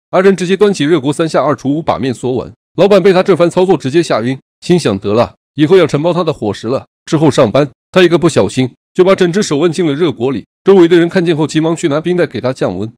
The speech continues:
但阿珍却说没事，感觉还挺暖和的，去找医生咨询，但医生说她可能是因为在冷库待得太久，她的大脑还没从惊吓中缓过来，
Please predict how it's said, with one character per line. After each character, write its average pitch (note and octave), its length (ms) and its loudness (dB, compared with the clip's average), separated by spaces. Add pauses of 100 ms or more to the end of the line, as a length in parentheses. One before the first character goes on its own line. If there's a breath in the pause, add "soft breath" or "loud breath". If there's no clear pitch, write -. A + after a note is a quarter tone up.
(160)
但 E3 120 2
阿 D#3 140 2
珍 D#3 140 0
却 C#3+ 140 -2
说 C#3 180 -4
没 G#2 160 -4
事， A2 200 -10 (220)
感 D#3 140 2
觉 D#3+ 100 0
还 D3+ 140 -4
挺 D#3+ 160 -2
暖 C3+ 160 -2
和 A#2 160 -4
的， G2 160 -12 (180)
去 F3+ 160 -2
找 C#3 140 2
医 D3 100 -2
生 F3 160 2
咨 F3 160 -2
询， F#2 220 -6 (200)
但 F#3 160 2
医 F3+ 60 2
生 E3+ 140 0
说 F#3 100 4
她 F#3 100 2
可 E3+ 140 -2
能 D3+ 100 0
是 F3 140 -2
因 F3+ 100 2
为 F3 80 4
在 E3 120 -2
冷 B2 160 -2
库 E3+ 160 0
待 D#3+ 100 2
得 A2+ 100 -4
太 A#2+ 220 -6
久， - 160 -20 (240)
她 G3+ 100 -4
的 G3+ 80 0
大 G#3+ 140 2
脑 E3 160 0
还 E3+ 100 0
没 F3+ 120 0
从 F3 120 -2
惊 G3 160 -4
吓 F3+ 140 -4
中 E3 140 -4
缓 G2 200 -6
过 B2 200 -6
来， - 120 -12